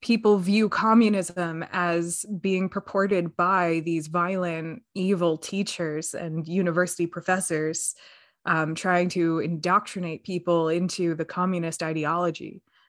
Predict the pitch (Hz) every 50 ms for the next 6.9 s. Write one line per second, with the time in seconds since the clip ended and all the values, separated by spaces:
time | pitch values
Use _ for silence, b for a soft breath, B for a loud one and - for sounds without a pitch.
0 | b _ 180 175 - 147 143 - - 214 208 208 185 160 160 - - 175 185 180
1 | - - 165 156 156 156 151 151 151 156 160 160 156 170 185 - - 214 214 214
2 | 180 165 - 185 208 240 226 - - 156 139 117 - - _ 185 170 - - -
3 | 180 180 175 175 - - - _ _ _ - - - 214 226 202 170 160 151 -
4 | b b b b b b b b - 190 180 175 170 180 - 208 185 175 - 196
5 | 185 185 - 190 185 - 190 170 185 190 - 131 180 190 - 196 175 175 170 170
6 | 160 - 190 196 196 - 165 151 147 151 - - - 156 151 147 156